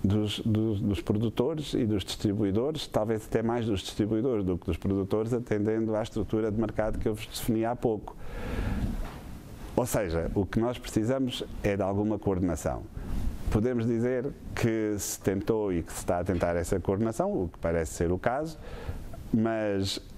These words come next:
eh, mais importante do que tudo isto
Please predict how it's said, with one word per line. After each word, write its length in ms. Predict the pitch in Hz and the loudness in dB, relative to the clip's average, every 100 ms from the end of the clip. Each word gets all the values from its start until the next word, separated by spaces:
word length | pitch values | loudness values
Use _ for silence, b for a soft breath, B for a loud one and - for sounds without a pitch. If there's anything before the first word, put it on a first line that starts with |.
| - - | -6 0
eh, 260 | 95 92 92 - 104 | 2 2 0 0 0
mais 320 | 107 143 139 | 2 2 0
importante 520 | 127 113 110 101 - | 0 2 2 0 0
do 100 | 98 | -2
que 80 | - | 0
tudo 240 | 98 87 | 2 2
isto 280 | 95 98 | 2 -2